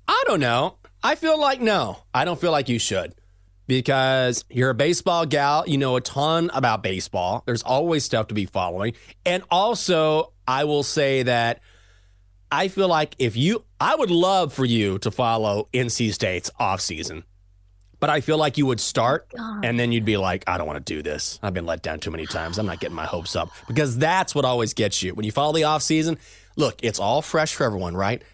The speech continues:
Speaker 1: Everyone gets a fresh start, and you start drinking the Kool-Aid. "Ooh, we're gonna be good this year. We got this class coming in. We have experience. These guys are coming in off the portal." So you get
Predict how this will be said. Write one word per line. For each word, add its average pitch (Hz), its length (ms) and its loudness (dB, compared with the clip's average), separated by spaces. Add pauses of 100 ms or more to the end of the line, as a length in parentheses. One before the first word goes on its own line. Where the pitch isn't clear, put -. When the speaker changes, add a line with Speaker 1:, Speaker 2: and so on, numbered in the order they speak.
(180)
Speaker 1:
Everyone 113 380 0
gets 131 160 -2
a 135 60 -2
fresh 135 280 -2
start, 90 420 -4
and 92 180 -4
you 98 80 -4
start 107 300 -2 (200)
drinking 113 320 -2
the 120 80 0
Kool-Aid. 87 480 0
"Ooh, 87 220 -2
we're 95 160 -2
gonna 98 160 -2
be 101 160 -2
good 90 240 -4
this 82 240 -6
year. 85 180 -8
We 82 140 -10
got 90 220 -6
this 101 180 -2
class 80 300 -6
coming 85 280 -8
in. 78 100 -10 (240)
We 92 140 -2
have 92 180 0
experience. 101 600 -4
These 90 200 -8
guys 92 260 -4
are 90 60 -8
coming 101 220 -4
in 107 80 -4
off 107 180 -6
the - 60 -14
portal." 80 440 -6 (320)
So 107 440 0 (220)
you 101 80 -4
get 113 180 0